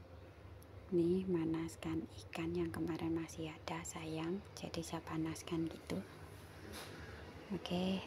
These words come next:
teman-teman. Begitulah cara saya bakar ayam di sini dan ala-ala saya.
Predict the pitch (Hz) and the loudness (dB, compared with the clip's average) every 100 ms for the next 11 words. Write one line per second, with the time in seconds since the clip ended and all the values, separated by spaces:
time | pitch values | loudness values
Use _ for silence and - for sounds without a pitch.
0 | - 170 170 170 170 185 208 247 - - | 0 4 6 6 8 8 6 2 -2 -12
1 | - - - - - - - - - - | -10 -10 -10 -8 -10 -12 -12 -12 -12 -14
2 | - - - - - 226 214 190 180 - | -14 -14 -12 -10 -8 -6 2 2 2 -2
3 | - 185 175 - 170 165 160 160 - - | -4 -4 -2 2 2 2 0 -2 -4 -6
4 | - - - 170 170 165 170 170 - 180 | -8 -8 -6 -2 0 0 -2 -2 0 4
5 | 185 180 175 170 175 175 165 165 160 156 | 6 6 6 4 0 0 2 4 4 0
6 | 156 - 262 254 240 - - - - - | -4 -10 -10 -6 -8 -8 -14 -14 -14 -14
7 | - - - - 180 170 170 147 175 165 | -14 -14 -10 -2 4 6 4 4 6 8
8 | 160 160 160 160 160 165 170 165 165 170 | 8 6 4 2 2 2 2 2 2 0
9 | 165 - 160 160 | -2 -2 -2 0